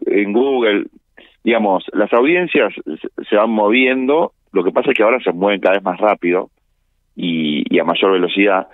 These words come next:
y además hay múltiples audiencias, ¿no? Los chicos, los medianos, los jóvenes, los viejos, los mediana edad. Entonces es más difícil que antes. Yo me acuerdo, hace dos años más o menos,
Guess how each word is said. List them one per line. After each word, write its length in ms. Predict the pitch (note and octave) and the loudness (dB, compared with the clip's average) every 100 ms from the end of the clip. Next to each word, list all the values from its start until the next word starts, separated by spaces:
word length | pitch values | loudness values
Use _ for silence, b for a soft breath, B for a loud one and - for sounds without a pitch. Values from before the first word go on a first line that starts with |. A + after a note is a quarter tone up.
| B B - | B B -2
y 100 | G2+ | 0
además 240 | A2+ C#3+ | 2 0
hay 100 | B2+ | 0
múltiples 640 | A#2 C#3 C3 - - E2 E2 | 0 0 -2 -4 -4 -2 0
audiencias, 640 | E2 E2+ D2+ D2 - - | 0 0 -2 -8 -16 -8
¿no? 260 | E2+ A2 - b b b - | -2 -2 -2 b b b -4
Los 180 | F2+ - | -4 0
chicos, 840 | B2 B2 G#2 A2 G#2 G2+ G2 G2 | 0 0 0 0 2 0 0 0
los 260 | F#2 F2 E2+ | 0 -2 -4
medianos, 800 | F#2+ F#2+ A2+ G#2+ G2+ F#2+ F#2 | -2 0 2 2 0 0 0
los 140 | F2+ E2+ | 0 -2
jóvenes, 640 | - A2 G2+ F#2+ F#2 F2+ | 0 2 2 2 0 0
los 240 | F2+ E2+ | -2 -2
viejos, 560 | F#2 A2 G2+ - F2+ F2+ | 0 2 2 2 0 2
los 240 | F2 E2+ D#2+ B B B | 0 -2 -8 B B B
mediana 320 | - F#2+ G2 G2 | -2 2 2 2
edad. 460 | G#2+ A2 F#2+ F2+ b b b b | 2 2 2 -2 b b b b
Entonces 460 | - F#2+ B2+ C#3 A#2 | -6 -2 0 0 -2
es 360 | - - - G2 | -6 -4 -2 0
más 160 | A#2 B2+ | 0 -2
difícil 500 | A2 - C#3 G2 - | -2 -4 -2 -2 0
que 120 | F#2 | 0
antes. 340 | F2 E2+ E2 F#2 | 0 -2 -4 -2
Yo 80 | |
me 80 | G#2+ | -4
acuerdo, 400 | - A#2+ A#2 F#2+ _ _ _ _ _ _ _ - | 0 2 2 -2 _ _ _ _ _ _ _ -4
hace 440 | F#2 F2 F#2+ F2+ E2+ | -2 0 2 2 0
dos 220 | G#2 - | -2 0
años 280 | A#2 B2+ G2+ | 0 0 -2
más 180 | F#2+ G2 | -2 -4
o 40 | |
menos, 320 | A2 B2 G2+ | -4 -4 -6